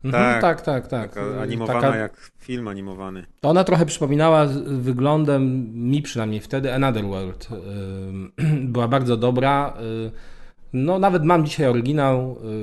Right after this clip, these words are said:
Speaker 1: y, kiedyś przed laty
Speaker 2: Trudna
Speaker 1: kupiony.
Speaker 2: w cholerę.
Speaker 1: Trudna.
Speaker 2: I trudna, bo w dziesięciu klatkach na sekundę, jak nie mniej.
Speaker 1: <laughs> Ale w ogóle te filmiki też tak się odtwa-, ale wtedy po-, był super wow, jak to w ogóle wygląda.
Speaker 2: Mhm.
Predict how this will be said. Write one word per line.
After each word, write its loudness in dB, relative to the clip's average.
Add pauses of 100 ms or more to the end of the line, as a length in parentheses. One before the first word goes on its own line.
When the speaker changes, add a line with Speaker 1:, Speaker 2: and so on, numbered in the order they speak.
(280)
Speaker 1:
y, -12
kiedyś -6
przed -6
laty -4
Speaker 2:
Trudna -2
Speaker 1:
kupiony. 0
Speaker 2:
w 2
cholerę. -4 (720)
Speaker 1:
Trudna. 2
Speaker 2:
I -2
trudna, 4
bo 4
w -2
dziesięciu 2
klatkach -2
na -4
sekundę, -4
jak -4
nie 0
mniej. -6 (300)
Speaker 1:
<laughs> -10
Ale 2
w 2
ogóle 6
te 0
filmiki 0
też -6
tak -4
się -4
odtwa-, -8
ale 0
wtedy 2
po-, 0
był 0
super -2
wow, 4
jak -2
to -8
w -8
ogóle -2
wygląda. 0
Speaker 2:
Mhm. -2